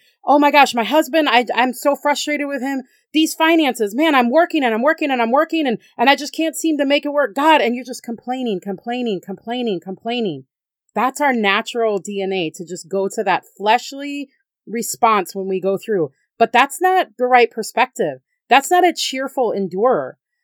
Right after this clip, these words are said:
The right perspective is that you have to put on this mantle that God is sovereign, that despite what you're going through, that despite all hell breaking loose around you,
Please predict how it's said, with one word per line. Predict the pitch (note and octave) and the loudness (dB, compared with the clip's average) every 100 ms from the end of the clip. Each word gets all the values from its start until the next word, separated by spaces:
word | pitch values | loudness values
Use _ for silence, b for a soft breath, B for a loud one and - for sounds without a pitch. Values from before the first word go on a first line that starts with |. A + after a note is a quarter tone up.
| _ - | _ 2
The | A3+ | 4
right | G3 G#3 E4+ G4 | 6 6 6 4
perspective | D4 - G#3 G3+ - F#3 - | -6 -2 -2 -2 -2 -4 -2
is | A#3 G3+ - _ | -4 -4 -14 _
that | G#3+ - | -4 -4
you | F#3+ F#3+ A#3 D#4+ F4 F4 | -16 -12 -2 4 4 4
have | C4 A#3+ | 2 -2
to | - | -4
put | - - D#4+ E4+ | -10 -2 -2 -2
on | C4 C4+ A#3+ G#3+ G3+ - _ | -4 0 0 0 -2 -10 _
this | F3+ C4 B3 | 2 2 2
mantle | A#3+ C4 D4+ - G#3 D3+ D#3 - _ F3+ | -2 0 0 2 2 2 -4 -12 _ 2
that | A3+ G3+ D#3+ | 2 2 4
God | A3+ B3 C4 | 8 8 6
is | A#3 G3 | 2 -2
sovereign, | - G3 G3+ E3 C3 C3 _ _ _ | 0 2 4 0 -10 -14 _ _ _
that | A#3+ | -8
despite | A#3+ - - C4 D#4 | -6 -10 0 4 4
what | E4+ E4 - | 2 -4 -4
you're | E4 | -2
going | B3+ C#4+ C#4 A#3 | 2 2 2 -2
through, | G3 D#3+ C#3 C#3+ _ _ | -4 -6 -6 -16 _ _
that | B3 | 2
despite | B3+ B3 - _ C4+ D4 F#4 - | 2 -2 -8 _ 6 6 6 8
all | C#4+ D4 | 8 8
hell | B3+ D4 B3 | 6 6 6
breaking | G3 A3+ B3+ A#3+ | 4 0 0 -4
loose | A#3+ A#3+ | -4 -4
around | A3+ G#3 A3 G#3+ | -2 0 0 -2
you, | E3+ D#3+ | -6 -10